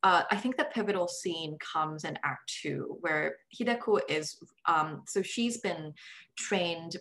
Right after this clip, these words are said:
by her uncle since, um, since she was young to read erotica effective-, effectively, you know, performatively, basically, um, uh, to be able to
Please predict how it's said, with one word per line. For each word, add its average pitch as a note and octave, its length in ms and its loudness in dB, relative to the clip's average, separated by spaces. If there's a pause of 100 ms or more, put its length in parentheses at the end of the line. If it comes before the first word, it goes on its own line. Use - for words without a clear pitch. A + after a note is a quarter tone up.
(100)
by D#3 340 4
her D#3+ 220 -2
uncle D3 340 -4
since, - 480 -8 (160)
um, C#3+ 400 0
since F3+ 240 -4
she G3 100 -2
was E3 160 -4
young C#3+ 340 0
to E3+ 200 -4
read F3 320 -2
erotica C#3 680 -2 (380)
effective-, - 560 -2 (160)
effectively, C#3+ 760 -4
you E3+ 60 -2
know, C#3+ 160 -2 (100)
performatively, D3 640 -6
basically, A3+ 540 0
um, D3 260 0 (320)
uh, - 80 -4 (260)
to - 100 -4 (240)
be F#3+ 100 0
able F#3+ 220 2
to D#3 440 -2